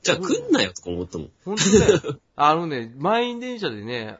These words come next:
Speaker 2: 「うん」っていうやつね。あの、満員電車乗んなよ。もう。
Speaker 1: <laughs>
Speaker 2: 走れ。
Speaker 1: ね。
Speaker 2: うん。チャリンコでいいよ、チャリンコ。で、どうせでもチャリンコでもさ、じ-、信号がさ、赤だったらさ、「うん」って言うんだろうな。
Speaker 1: なんか、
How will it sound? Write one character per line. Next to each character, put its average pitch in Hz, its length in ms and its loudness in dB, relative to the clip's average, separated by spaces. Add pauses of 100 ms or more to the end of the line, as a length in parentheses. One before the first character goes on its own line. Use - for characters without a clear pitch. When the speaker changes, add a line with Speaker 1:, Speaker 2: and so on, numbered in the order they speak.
Speaker 2:
「う - 240 2
ん」 143 60 -10
っ - 20 -20
て 123 100 -10
い 113 60 -6
う 113 40 -8
や 117 120 -6
つ - 120 -20
ね。 98 320 -16 (760)
あ 120 300 -4
の、 123 260 -10 (100)
満 143 280 0
員 311 60 -2
電 381 100 2
車 202 100 -4
乗 160 180 0
ん 359 60 -4
な 247 100 -2
よ。 98 100 -12 (500)
も 104 200 -10
う。 - 40 -18 (600)
Speaker 1:
<laughs> - 640 -4
Speaker 2:
走 - 340 0
れ。 254 80 -4
Speaker 1:
ね。 180 320 0 (240)
Speaker 2:
う 120 80 -8
ん。 113 140 -8 (180)
チ - 80 -8
ャ 170 40 -4
リ 202 80 -2
ン 214 40 -8
コ 240 80 -10
で 247 60 -8
い - 20 -10
い 190 40 -8
よ、 139 40 -10
チ - 100 -6
ャ 127 40 -2
リ 120 80 -8
ン 120 40 -16
コ。 123 220 -10 (1040)
で、 180 100 -6
ど 233 140 -2
う 254 40 -2
せ 247 80 -4
で 262 80 -4
も 202 100 -2
チ - 100 -6
ャ 180 40 2
リ 202 80 0
ン 202 40 -6
コ 226 100 -8
で 208 60 0
も 185 60 -2
さ、 131 160 -4
じ-、 110 140 -14
信 208 340 -6
号 196 160 -6
が 190 120 -6
さ、 160 320 -2
赤 175 180 2
だ 143 60 -2
っ 110 40 -6
た 117 60 -8
ら 107 60 -10
さ、 110 260 -6
「う 311 60 0
ん」 302 120 4
っ - 20 -8
て 156 100 -12
言 123 100 -6
う - 20 -8
ん - 20 -10
だ 107 80 -8
ろ 95 80 -14
う - 20 -18
な。 117 200 -14 (1040)
Speaker 1:
な 90 200 -16
ん 90 80 -14
か、 78 320 -12